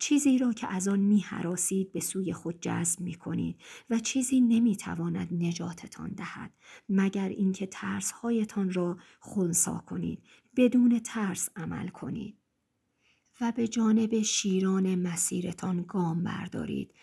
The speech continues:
ترس‌هایتان در قالب تجربه‌های واقعی عینیت خواهند یافت.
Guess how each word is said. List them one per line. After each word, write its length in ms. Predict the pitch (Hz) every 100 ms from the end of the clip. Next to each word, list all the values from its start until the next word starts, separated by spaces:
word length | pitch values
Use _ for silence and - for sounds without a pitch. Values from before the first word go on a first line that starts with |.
| _ -
ترس‌هایتان 1080 | 202 190 185 - - 196 190 180 - 185
در 240 | 180 175 185
قالب 500 | 175 175 170 170 180
تجربه‌های 920 | - 185 180 185 165 165 190 190 190
واقعی 680 | 180 180 165 170 170 180 180
عینیت 520 | 208 180 180 170 165 -
خواهند 600 | - 151 - 160 - -
یافت. 580 | 147 147 - - -